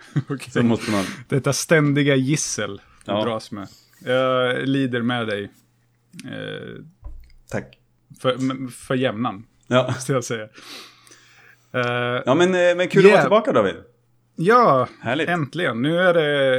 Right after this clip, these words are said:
Speaker 1: det är över ett halvår sedan, tror jag.
Speaker 2: Ja, ganska precis, tror jag.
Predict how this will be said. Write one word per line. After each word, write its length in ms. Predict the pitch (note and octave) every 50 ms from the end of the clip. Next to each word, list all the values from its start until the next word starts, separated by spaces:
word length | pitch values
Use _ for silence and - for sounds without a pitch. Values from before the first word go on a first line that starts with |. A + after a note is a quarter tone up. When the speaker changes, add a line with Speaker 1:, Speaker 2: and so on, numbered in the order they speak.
| C3+ C3+ C#3+ - - C#3 C3 B2 B2 - - D3 C3+ A#2+ A#2+ A#2+ A#2
Speaker 1:
det 100 | A#2 C#3
är 40 | F3+
över 140 | E3+ C3 B2
ett 60 | A#2
halvår 280 | - C3 A#2+ A#2+ D3+ G3
sedan, 200 | - - A2 A#2
tror 120 | A#2 A#2 A2+
jag. 60 | - - _ _ _ _ _ _ _ _ _ _
Speaker 2:
Ja, 360 | - A#2+ A#2 B2 - - _ _ _ _
ganska 300 | A#2 B2+ B2 B2 - G#2
precis, 340 | G2+ G#2 A2+ A2+ G#2 - _ _ _ _ _
tror 120 | - -
jag. 80 | - -